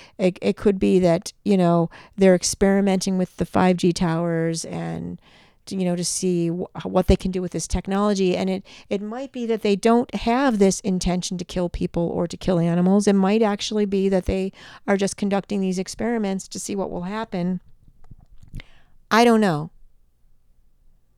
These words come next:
As I've said, you know, um, I'm, I'm simply asking the question. I just think it's very,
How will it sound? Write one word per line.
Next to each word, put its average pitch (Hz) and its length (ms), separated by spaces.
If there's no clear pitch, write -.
As 175 180
I've 165 140
said, 147 340
you 190 80
know, 160 280
um, 156 380
I'm, 170 240
I'm 170 160
simply 175 460
asking 165 320
the 170 60
question. 165 360
I 160 80
just 170 200
think 180 160
it's - 160
very, 165 600